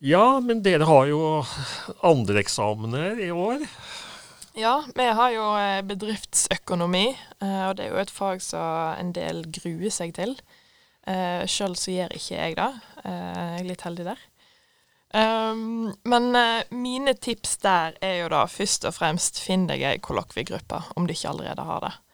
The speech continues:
Speaker 2: Eh, og har du det ikke, så, eh, kan du spørre i klassegruppa di, eller hvis du ikke kjenner noen i det hele tatt, og er litt sånn skummelt å spørre, så kan du ta kontakt med tillitsvalgt.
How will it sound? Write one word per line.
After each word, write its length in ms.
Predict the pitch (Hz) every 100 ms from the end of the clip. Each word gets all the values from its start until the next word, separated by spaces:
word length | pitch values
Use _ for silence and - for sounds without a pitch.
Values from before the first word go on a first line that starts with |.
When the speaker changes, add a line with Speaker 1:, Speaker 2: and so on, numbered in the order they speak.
| _ _ _ -
Speaker 2:
Eh, 500 | 185 180 180 175 170 -
og 380 | 180 175 170 175
har 200 | 226 220
du 120 | 180
det 80 | 185
ikke, 300 | - 190 320 _ _ _ _ _ _ _
så, 200 | - 226 220
eh, 260 | 202 190 185
kan 160 | 185 202
du 60 |
spørre 440 | 196 - 185 180 170
i 240 | 160 160
klassegruppa 640 | 165 254 - - 262 - 262
di, 460 | 254 247 247 247 240
eller 840 | 214 208 190 190 185 180 175 180 175
hvis 140 | 208
du 60 | -
ikke 200 | 196 208 -
kjenner 280 | 190 196
noen 340 | 196 170 180 175
i 80 | 170
det 100 | 180
hele 120 | 175
tatt, 300 | 196 - -
og 60 |
er 120 | 180 175
litt 180 | 175 -
sånn 140 | 175
skummelt 340 | - 180 175
å 100 | 180
spørre, 420 | - 170 175 240 302
så 120 | -
kan 120 | 214
du 40 | 196
ta 100 | 180
kontakt 380 | 185 190 190 -
med 240 | 175 165
tillitsvalgt. 840 | - 185 196 185 247 - - -